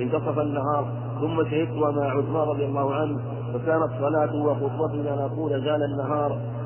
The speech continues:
فما رأيت أحدا عاب ذلك، ولا، فما رأيت أحدا عاب ذلك ولا أنكره"،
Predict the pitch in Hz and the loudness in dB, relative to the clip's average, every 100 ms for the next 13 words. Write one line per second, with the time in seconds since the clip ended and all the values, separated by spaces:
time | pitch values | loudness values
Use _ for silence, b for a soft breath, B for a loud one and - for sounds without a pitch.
0 | 120 127 156 156 143 147 120 147 123 135 | -4 0 2 2 2 0 -2 -2 -2 -2
1 | 139 135 139 127 127 110 - - - - | -2 -2 -2 0 0 -2 -4 -6 -6 -6
2 | - - 120 120 120 120 120 120 120 120 | -6 -6 -6 -6 -6 -6 -6 -6 -6 -6
3 | - 120 120 143 156 123 151 165 160 151 | -6 -6 -2 -2 -2 -2 -2 0 0 0
4 | 147 165 120 143 156 - 143 143 131 156 | 2 0 0 -2 -2 -2 -2 -2 -2 -2
5 | 147 143 151 160 156 - 147 147 147 139 | -2 -2 0 -2 -2 -4 -2 0 0 -2
6 | 143 123 160 147 | -4 -2 -2 0